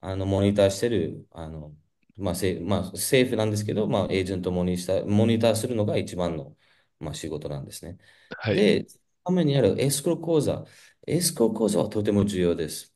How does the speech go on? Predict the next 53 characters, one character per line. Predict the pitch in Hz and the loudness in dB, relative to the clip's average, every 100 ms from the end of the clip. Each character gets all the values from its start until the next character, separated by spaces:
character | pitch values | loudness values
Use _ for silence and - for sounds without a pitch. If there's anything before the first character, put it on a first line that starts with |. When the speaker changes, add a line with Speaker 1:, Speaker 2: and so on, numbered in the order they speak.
| _ | _
Speaker 1:
あ | 120 | -4
の、 | 113 | 0
二 | 98 | 0
千 | - 107 151 | 2 2 2
十 | 151 165 | 2 0
三 | 175 208 | 0 0
年 | 180 120 | 2 2
の | 98 | 2
前 | 95 92 | 0 0
に | 92 90 - - | -2 -6 -10 -6
エ | 110 | -4
ス | 107 | -2
ク | 175 | -2
ロ | |
ー | 180 | 0
口 | 185 | 0
座 | 175 | 2
っ | 104 101 | 2 0
て | 101 | 0
い | 101 110 | 2 2
う | |
の | 98 | 2
が | 87 | 0
な | 90 104 | -2 0
か | 101 | -2
っ | - | -2
た | 80 | -6
の | 80 | -4
で、 | 85 - - - _ | -4 -6 -16 -20 _
い | 120 | -2
ろ | 131 | 2
ん | 180 | 4
な | 170 | 4
デ | 135 | 4
ベ | 147 | 2
ロ | 156 | 2
ッ | 151 | 2
パ | 151 | 0
ー | |
が | 143 | 2
持 | 107 107 | 2 2
ち | 107 | 0
逃 | 143 156 | -2 -2
げ | - | -2
た | 113 | 0
り | 90 87 | 0 -4
と | 87 | -2
か | 87 | -2
し | - | -2
て | 85 | -4
た | 90 | -2
の | 85 | 0
が、 | - 95 78 | 2 2 0